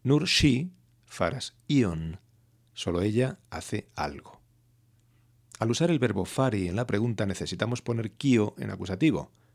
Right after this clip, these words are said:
Kion. Compare, por ejemplo, con lo siguiente. "Kio estas tio?". El verbo esti es intransitivo, luego kio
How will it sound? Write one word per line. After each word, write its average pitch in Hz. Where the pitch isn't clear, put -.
Kion. 87
Compare, 156
por 147
ejemplo, 139
con 104
lo 87
siguiente. -
"Kio 165
estas -
tio?". -
El 85
verbo 104
esti -
es 120
intransitivo, 95
luego 90
kio 131